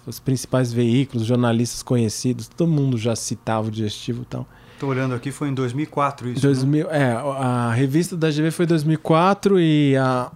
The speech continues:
Speaker 1: o nosso estudo da revista do Digestivo foi em dois mil e três. E, assim, foi um, uma perda de tempo, porque, na verdade, é, é, ainda a ge-, a gente tava longe da, da chamada Web dois ponto zero, então o acesso do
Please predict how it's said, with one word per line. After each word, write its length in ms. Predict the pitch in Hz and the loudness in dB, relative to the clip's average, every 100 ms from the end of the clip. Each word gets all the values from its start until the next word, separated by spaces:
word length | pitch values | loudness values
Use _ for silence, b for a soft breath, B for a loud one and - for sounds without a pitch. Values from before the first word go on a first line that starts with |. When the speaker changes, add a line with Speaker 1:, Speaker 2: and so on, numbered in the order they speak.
| - - - - - | -18 -20 -20 -10 0
Speaker 1:
o 100 | 147 | 2
nosso 320 | 147 156 - | 4 2 0
estudo 520 | 139 - 160 190 147 | -4 0 0 2 2
da 120 | 139 | 2
revista 380 | 127 127 131 - | 4 2 0 -2
do 100 | 131 | 0
Digestivo 380 | 123 131 123 151 | 0 0 -2 -2
foi 140 | 170 | 0
em 20 | 165 | 0
dois 160 | 165 | 2
mil 140 | 160 175 | 2 0
e 40 | |
três. 560 | - 139 120 110 - - B B B B B B B _ - | 0 0 0 0 -6 -16 B B B B B B B _ -8
E, 180 | 139 139 | 0 2
assim, 360 | 143 - 160 143 | 2 2 0 0
foi 400 | - - 175 214 | -2 -2 2 2
um, 480 | 311 220 151 135 139 - - - | 0 0 0 -2 -6 -20 -20 -6
uma 200 | 175 185 | 0 2
perda 300 | - 202 240 | 2 2 2
de 100 | 214 | -2
tempo, 420 | - 170 202 151 | 0 2 2 2
porque, 340 | 131 127 - 151 | -2 -4 0 0
na 120 | 147 | 2
verdade, 920 | 143 139 135 143 165 160 170 143 127 | 2 2 2 2 2 2 2 4 2
é, 560 | 120 120 117 113 107 107 - - | 2 0 2 0 -2 -6 -12 -12
é, 200 | - - 156 - | -10 -10 -12 -6
ainda 300 | 131 147 165 | 0 2 4
a 40 | 151 | 2
ge-, 140 | 139 | 0
a 80 | 151 | -2
gente 200 | 131 151 | 0 0
tava 240 | - 143 135 | 0 2 2
longe 500 | 127 156 190 131 120 | 2 2 2 0 0
da, 360 | 123 117 113 | 0 2 0
da 220 | 110 120 | -2 -2
chamada 400 | 107 123 123 123 | -2 0 2 2
Web 240 | 127 127 123 | 2 2 2
dois 180 | 131 123 | 0 -2
ponto 240 | 131 123 | -4 -2
zero, 240 | 120 135 | 2 2
então 200 | 151 170 | 2 2
o 20 | 165 | 2
acesso 500 | 156 - 156 151 143 | 0 0 0 0 -4
do 380 | 139 127 120 | -4 -4 -6